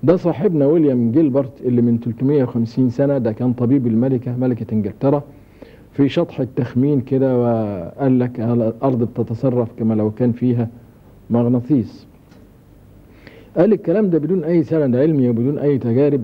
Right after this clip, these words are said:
يعني. هنا شايفين ده سر ليه، ليه البوصلة بت-، بتبقى للشمال ولتحت.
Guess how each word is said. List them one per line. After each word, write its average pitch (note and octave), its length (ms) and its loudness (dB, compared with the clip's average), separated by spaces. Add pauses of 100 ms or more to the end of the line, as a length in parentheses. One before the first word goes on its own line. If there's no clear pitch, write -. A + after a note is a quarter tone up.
(120)
يعني. B2 360 2 (4000)
هنا B2 200 4
شايفين B2 600 0 (800)
ده A#2+ 260 2
سر C#3 240 0
ليه، B2+ 380 2
ليه C#3 360 2
البوصلة B2+ 480 -4 (480)
بت-، A2+ 100 -2 (380)
بتبقى A#2+ 400 -2
للشمال C3 520 0
ولتحت. A2+ 440 -2